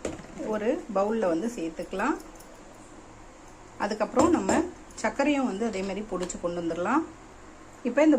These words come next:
பொரியை பவுல்ல கொட்டியாச்சு. இப்ப பவுடரா சர்க்கரையை அரைச்சு கொண்டு வந்து அதையும் இதுல சேர்த்துக்கலாம். இப்ப சர்க்கரையை நல்லா நைஸா அரைச்சு கொண்டு வந்தாச்சு. அதையும் இதோட சேர்த்துக்கலாம். மூணு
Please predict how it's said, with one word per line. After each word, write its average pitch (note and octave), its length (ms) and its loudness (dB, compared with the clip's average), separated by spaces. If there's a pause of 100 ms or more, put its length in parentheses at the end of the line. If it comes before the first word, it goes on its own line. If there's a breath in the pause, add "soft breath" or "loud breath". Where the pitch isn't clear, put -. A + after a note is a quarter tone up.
பொரியை B3 320 6 (140)
பவுல்ல A3 240 4 (100)
கொட்டியாச்சு. G3+ 480 -4
இப்ப B3+ 160 -2 (100)
பவுடரா A#3 460 4 (220)
சர்க்கரையை A3 420 0
அரைச்சு G3 300 -4
கொண்டு G3+ 180 -4
வந்து A#3+ 200 0
அதையும் G#3 280 -4
இதுல F#3 240 -4
சேர்த்துக்கலாம். - 480 -10 (720)
இப்ப C4+ 260 2
சர்க்கரையை A#3+ 400 4 (140)
நல்லா A3 200 0 (300)
நைஸா G#3+ 360 0
அரைச்சு G#3 260 -2
கொண்டு G3+ 180 -2
வந்தாச்சு. F#3+ 320 -4 (140)
அதையும் A3 380 -2
இதோட F#3+ 180 -4 (180)
சேர்த்துக்கலாம். G3+ 520 -4 (3000)
மூணு B3+ 240 4